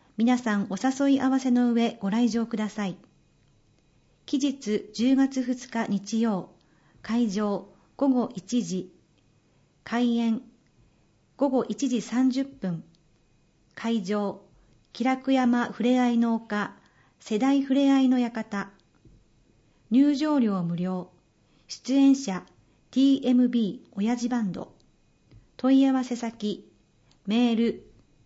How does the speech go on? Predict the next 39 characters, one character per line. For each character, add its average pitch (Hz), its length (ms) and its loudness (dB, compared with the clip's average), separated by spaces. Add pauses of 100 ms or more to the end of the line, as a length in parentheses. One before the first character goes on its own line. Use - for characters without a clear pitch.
テ 262 100 0
ィ 285 180 4
ー 285 80 2
エ 277 40 4
ム 269 160 6
ビ 247 360 0
ー - 1200 -18
ア 247 100 2
ン 240 100 2
ダ 233 260 -2
ー - 20 -6
バ 208 340 -2 (440)
ー - 80 -4
青 240 220 -2
木 - 400 -6 (200)
ア 196 80 -6
ッ 202 160 -8
ト 233 140 2
マ 254 200 4
ー 247 40 0
ク 202 340 -4 (280)
ヤ 196 140 -2
フ 247 360 -2
ー - 20 -8
ド 196 120 -4
ッ - 20 -8
ト 202 400 -6
シ 254 360 0
ー 247 40 2
オ 247 260 0
ー - 40 -12
ド 185 100 -6
ッ - 20 -6
ト - 360 -6
ジ 196 120 -4
ェ 220 80 0
ー 214 60 -4
ピ 208 380 -6
ー、 - 60 -20